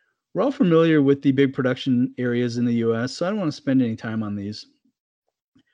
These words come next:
I do have a couple trick questions for our listeners. Oh, should have kept that in-house. Does the world have more oil shale or oil-bearing shale? It turns out it's not even close.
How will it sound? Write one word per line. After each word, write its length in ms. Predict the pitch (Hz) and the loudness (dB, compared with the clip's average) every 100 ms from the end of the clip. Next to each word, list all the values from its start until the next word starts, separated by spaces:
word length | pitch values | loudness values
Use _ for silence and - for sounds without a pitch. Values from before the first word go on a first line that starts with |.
| _ - | _ -2
I 80 | |
do 160 | 143 359 | 2 4
have 140 | 175 | 4
a 40 | 151 | 4
couple 300 | - 151 131 | 2 2 2
trick 340 | - 160 135 | 0 0 0
questions 600 | - 147 185 - 131 117 | -2 -4 -2 -2 -2 -2
for 200 | - 135 | -2 -2
our 80 | 113 | 0
listeners. 640 | 113 170 123 104 117 - - _ _ _ _ _ - | 0 0 -2 -4 -6 -10 -20 _ _ _ _ _ -4
Oh, 380 | 208 117 101 - | -4 -4 -6 -12
should 200 | - 139 | -14 -14
have 60 | 127 | -10
kept 200 | - - | -12 -8
that 160 | 107 | -8
in-house. 400 | 92 90 78 - - _ _ _ _ _ _ _ _ _ _ _ _ _ _ _ - | -8 -14 -16 -20 -20 _ _ _ _ _ _ _ _ _ _ _ _ _ _ _ 2
Does 200 | 147 131 | 2 2
the 100 | 117 | 0
world 400 | 120 160 208 220 | 2 4 2 0
have 220 | 151 139 | -2 0
more 440 | 143 139 131 120 - | 2 4 2 0 0
oil 280 | 127 160 170 | 2 4 2
shale 600 | - - 143 170 262 277 _ _ - | -2 2 2 2 0 -4 _ _ -8
or 180 | 117 - - | -8 -6 -2
oil-bearing 760 | 143 156 113 113 131 165 170 123 | 2 2 2 -4 0 2 2 -2
shale? 520 | - 107 98 92 _ _ _ _ _ _ _ _ _ _ _ - - | -4 -8 -8 -14 _ _ _ _ _ _ _ _ _ _ _ -20 -14
It 140 | 202 - - | -14 -14 -10
turns 260 | 208 214 185 | -6 -2 -2
out 180 | 196 | -2
it's 220 | 175 139 175 | -2 -2 -4
not 180 | 160 | -2
even 220 | 190 131 107 | -2 -2 -8
close. 640 | - 135 208 - - | -6 -4 -4 -6 -12